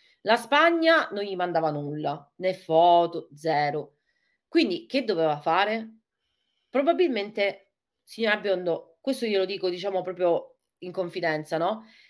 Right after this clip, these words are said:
Se invece di avocare il caso la chiudevano lì, voi le indagini in Spagna le andavate a fare nel duemiladiciassette, non adesso.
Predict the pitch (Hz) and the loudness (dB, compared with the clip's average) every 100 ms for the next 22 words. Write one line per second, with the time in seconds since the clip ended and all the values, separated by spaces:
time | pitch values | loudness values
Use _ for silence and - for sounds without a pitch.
0 | _ - 262 285 359 370 247 220 196 196 | _ -2 0 2 2 2 4 4 2 2
1 | 226 233 202 - 190 160 147 156 165 175 | 4 4 0 0 2 2 0 -2 -4 -6
2 | _ _ _ 180 185 185 190 269 254 185 | _ _ _ 2 2 2 0 2 2 -2
3 | 185 185 165 170 180 185 _ _ _ _ | -4 -4 -2 -2 -2 -4 _ _ _ _
4 | - 247 359 254 220 247 220 196 208 - | -12 0 2 4 2 0 0 -4 -10 -4
5 | 175 156 160 170 190 226 240 240 240 208 | -2 -2 -2 -2 -2 0 0 -2 2 2
6 | 226 190 180 175 202 170 160 147 196 175 | 2 -2 -4 -4 -6 -8 -8 -2 2 2
7 | 170 165 175 170 175 175 - - 151 | 2 -8 -6 -4 0 -2 -4 -10 -10